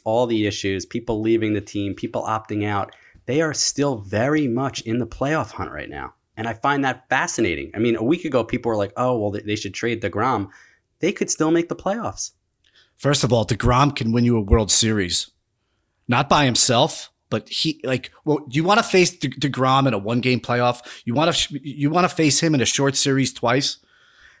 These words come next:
Speaker 2: Th-, that, that's how, that's how amazing it is. If you have one guy that's totally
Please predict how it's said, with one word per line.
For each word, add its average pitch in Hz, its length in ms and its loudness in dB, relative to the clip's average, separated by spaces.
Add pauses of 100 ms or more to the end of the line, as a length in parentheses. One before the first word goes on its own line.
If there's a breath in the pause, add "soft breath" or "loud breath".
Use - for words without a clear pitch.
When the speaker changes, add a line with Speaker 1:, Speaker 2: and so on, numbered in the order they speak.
(440 soft breath)
Speaker 2:
Th-, 131 200 -8
that, 151 160 -2
that's 165 280 2
how, 190 200 -2
that's 196 200 -2
how 214 160 0
amazing 147 460 0
it 131 80 0
is. 120 160 0
If - 160 -8
you 160 100 -2
have 113 220 0
one 143 400 -2
guy 127 300 0
that's 98 220 -6
totally 143 680 -2